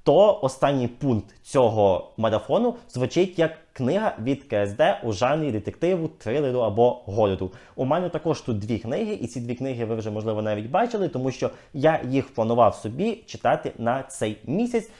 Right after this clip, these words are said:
і вони так зівпало, що вони якраз від видавництва К С Д, тому беру собі їх у цей марафон. І перша з них — це книга Стівена Кінга та його "Сяйво".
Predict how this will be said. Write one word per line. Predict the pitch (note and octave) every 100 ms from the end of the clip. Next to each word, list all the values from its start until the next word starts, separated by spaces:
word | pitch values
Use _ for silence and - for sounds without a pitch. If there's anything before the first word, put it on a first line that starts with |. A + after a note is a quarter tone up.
| -
і | C#3
вони | C#3+ E3+ F3+ -
так | - B2+ -
зівпало, | C3 - - - C3 C#3+ - C#3 B2 G#2 G2+ -
що | - A#2
вони | B2 C3+ -
якраз | B2 C3 C3 A#2+
від |
видавництва | A2 A#2 A#2+ - A2+
К | B2
С | B2 C#3+
Д, | A3+ B3 - -
тому | E3 G3
беру | A#2 C3+ F#3
собі | D3+ C#3
їх | B2 B2 -
у | B2+
цей | A#2+ A2+ B2 -
марафон. | G#2+ A#2 A#2+ G#2 F#2+ - -
І | B2+
перша | - D3 D#3+ C#3+
з | A#2
них — | B2 -
це | - A#2
книга | A#2+ A2+ B2 G#2
Стівена | - - A#2+ A#2+ G#2+
Кінга | - B2+ G#2 F#2+
та | - A2
його | F#2+ G2+ G#2 F2+
"Сяйво". | - B2 E3 G3